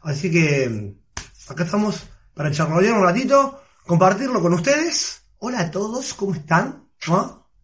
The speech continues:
Beso grande del corazón. Eh, así que, como saben, todos los domingos a esta hora nos ponemos a charlotear un rato con el vieji, contarnos cosas, qué está pasando, y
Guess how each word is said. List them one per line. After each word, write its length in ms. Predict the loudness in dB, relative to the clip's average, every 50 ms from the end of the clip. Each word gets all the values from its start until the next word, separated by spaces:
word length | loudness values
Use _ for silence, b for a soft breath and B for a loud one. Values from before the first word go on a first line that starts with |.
| _ -10
Beso 340 | -6 -6 -6 -4 -4 -4 -4
grande 480 | -2 -2 -2 0 0 0 -2 -2 -4
del 240 | -4 -6 -6 -6 -8
corazón. 640 | -8 -6 -4 -4 -4 -4 -2 -2 -2 -2 -2 -8 -12 B B B B B B B B B B B _ _ -4
Eh, 720 | 0 2 2 2 2 0 0 -2 -2 -4 -6 -6 -8 -12 b b b b b b b b b b b b -4
así 240 | -4 -2 -2 0 0
que, 100 | 0 0
como 420 | 0 0 0 2 2 2 2 2
saben, 300 | 2 0 2 2 2 2
todos 160 | 0 2 4
los 80 | 4 6
domingos 420 | 6 4 4 2 -2 -2 -2 -2
a 60 | -2
esta 160 | -4 -4 -4 -4
hora 140 | -2 -2
nos 80 | -2 0
ponemos 240 | 0 0 0 0 -2
a 20 | -2
charlotear 340 | -2 -2 0 0 2 2 0
un 60 | 2
rato 160 | 0 0 0 0
con 120 | 0 0
el 80 | 2 0
vieji, 560 | 0 0 0 -2 0 0 0 0 0 -2 B B B B B B B B
contarnos 720 | -4 -2 0 2 2 2 2 2 2 2 4 2 2 0 -2 -4
cosas, 580 | -2 -2 0 2 4 2 2 2 0 -4 -8
qué 140 | -8 -8 -8
está 120 | -8 -6
pasando, 680 | -6 -6 -4 0 2 2 4 4 4 2 2 -2 -6 B B B B B B B -8
y 760 | -6 -4 -2 -2 -2 0 0 2 0 0 0 -2 -4 -6